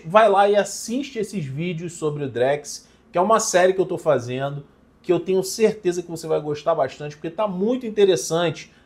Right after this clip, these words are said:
É um plano aí, olha, vou, pra não dizer menos, maligno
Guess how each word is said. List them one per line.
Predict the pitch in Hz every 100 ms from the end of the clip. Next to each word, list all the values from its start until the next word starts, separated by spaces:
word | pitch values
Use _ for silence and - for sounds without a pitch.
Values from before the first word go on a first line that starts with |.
| _
É | 139
um | 170
plano | 170 196 220 196
aí, | 185 214 208 -
olha, | - 180 151 110 101 123
vou, | 127 160 156 -
pra | 202 247
não | 262
dizer | 240 202 202 214
menos, | 202 233 220
maligno | 175 208 254 214 247 294 294 269 262